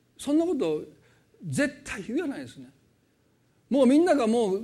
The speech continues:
その方が亡くなったことを受け入れて、そして散々泣いて、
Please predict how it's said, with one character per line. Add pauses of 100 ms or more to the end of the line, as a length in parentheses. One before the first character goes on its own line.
(140)
そ
の
方
が
亡
く
な
っ
た
こ
と
を
受
け
入
れ
て、 (680)
そ
し
て
散
々
泣
い
て、